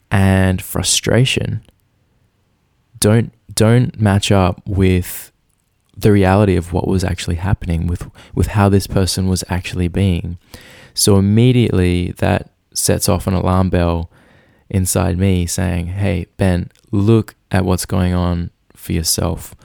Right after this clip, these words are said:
Why are you judging this person so much? Why are you angry at them?" So turning the spotlight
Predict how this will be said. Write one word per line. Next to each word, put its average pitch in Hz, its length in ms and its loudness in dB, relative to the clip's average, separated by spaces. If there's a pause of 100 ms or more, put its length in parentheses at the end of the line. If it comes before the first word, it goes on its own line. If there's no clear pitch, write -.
(340)
Why 98 340 0
are - 20 2
you 98 180 0
judging 90 360 -2
this 87 160 -4
person - 360 -8
so 87 160 -6
much? 85 320 -8
Why 95 220 0
are 98 40 2
you 92 300 0
angry 90 480 -2
at 98 140 -8
them?" - 300 -10 (840)
So 104 160 -6
turning 107 460 2
the 92 100 0
spotlight 95 760 -2